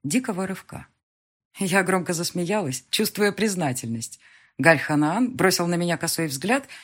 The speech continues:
и уголки его губ поползли вверх, обнажая идеальные зубы. Секунда, и вся телега затряслась от смеха.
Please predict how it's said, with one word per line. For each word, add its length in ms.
и 80
уголки 420
его 240
губ 280
поползли 500
вверх, 400
обнажая 680
идеальные 600
зубы. 360
Секунда, 560
и 80
вся 160
телега 560
затряслась 640
от 200
смеха. 480